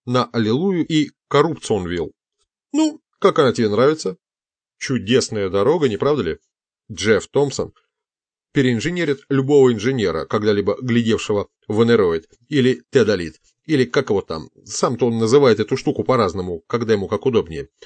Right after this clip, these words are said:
Но ты скажи, разве не отличнейшая дорога? А что тут будет твориться, когда её построят? Ты только посмотри, по каким местам она пройдёт. А в Слаучберге – лук.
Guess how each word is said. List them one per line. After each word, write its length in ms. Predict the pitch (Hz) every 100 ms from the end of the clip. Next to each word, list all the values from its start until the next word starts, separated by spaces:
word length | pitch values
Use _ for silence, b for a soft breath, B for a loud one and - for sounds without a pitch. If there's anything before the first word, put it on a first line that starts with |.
| _
Но 220 | 110 113 -
ты 100 | 127
скажи, 460 | 120 - 135 143 90
разве 320 | 101 92 95
не 100 | 98
отличнейшая 560 | 95 170 202 202 - 110
дорога? 420 | 117 98 78 76 _ _ _ -
А 140 | 135
что 180 | - 135
тут 180 | 131 110
будет 280 | 117 107
твориться, 420 | - 117 123 120 104
когда 260 | 107 110
её 140 | 104 101
построят? 580 | 107 - 107 135 135 - _ b b b
Ты 120 | 107
только 340 | 101 113 101 107
посмотри, 500 | 113 104 117 110 120
по 120 | 92
каким 320 | 107 101 113
местам 320 | 101 - 131
она 160 | 113 113
пройдёт. 400 | 117 123 117 - _ _ b b b
А 200 | 98 90
в 60 | 73
Слаучберге – 760 | 123 156 117 101 98 78 85 -
лук. 480 | 95 113 110 -